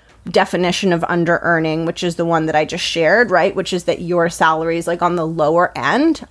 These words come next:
of that list. So another element that's part of my definition of under earning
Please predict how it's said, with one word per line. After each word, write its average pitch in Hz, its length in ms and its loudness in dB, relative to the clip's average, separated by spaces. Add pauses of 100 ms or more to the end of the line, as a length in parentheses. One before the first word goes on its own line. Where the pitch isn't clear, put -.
of 160 320 2
that 135 280 2
list. - 560 -10 (460)
So 214 380 2
another 233 460 2
element 190 500 0
that's 180 200 -6
part 185 260 -2
of 185 220 -6
my 254 320 4
definition 190 640 -2
of 175 160 -8
under 175 320 -4
earning 175 520 -6